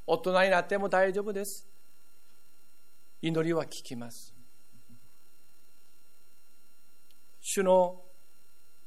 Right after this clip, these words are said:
教育と訓戒によって育てることができます。遠くいらっしゃっても大丈夫です。祈って、祈って、祈っていくうちに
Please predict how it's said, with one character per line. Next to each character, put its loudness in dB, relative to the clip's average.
教 4
育 2
と 6
訓 -2
戒 4
に 0
よ 2
っ -4
て 0
育 2
て -4
る -6
こ -6
と -4
が -2
で -6
き -8
ま -8
す。 -6
遠 6
く 0
い 0
ら 6
っ 4
し 0
ゃ 4
っ -2
て 4
も 6
大 2
丈 -4
夫 -6
で -8
す。 -6
祈 4
っ 2
て、 0
祈 2
っ -4
て、 -2
祈 -2
っ -4
て -2
い -2
く -4
う -2
ち -4
に 0